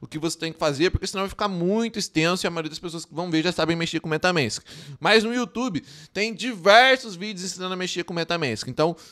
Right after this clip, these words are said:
caso você não saiba mexer com MetaMask, procura um vídeo onde a pessoa te ensina a mexer com MetaMask primeiro, aprende a mexer com a MetaMask, aprende a adicionar redes lá na, na MetaMask, certo?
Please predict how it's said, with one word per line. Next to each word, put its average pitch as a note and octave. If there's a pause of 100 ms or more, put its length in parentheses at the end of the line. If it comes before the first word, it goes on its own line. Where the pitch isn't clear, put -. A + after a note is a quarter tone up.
caso A#3
você A3
não G#3
saiba F3
mexer D#3+
com C#3+
MetaMask, D3
procura A#3+
um C4
vídeo E3
onde D#3+
a -
pessoa D3
te -
ensina C3+
a D3
mexer D#3+
com D3+
MetaMask A#2
primeiro, A#2 (320)
aprende F#3
a B3+
mexer G#3+
com E3
a D#3
MetaMask, C#3 (300)
aprende G3
a B3+
adicionar F#3
redes D3
lá C#3 (320)
na, C#3
na C3+
MetaMask, C3
certo? F3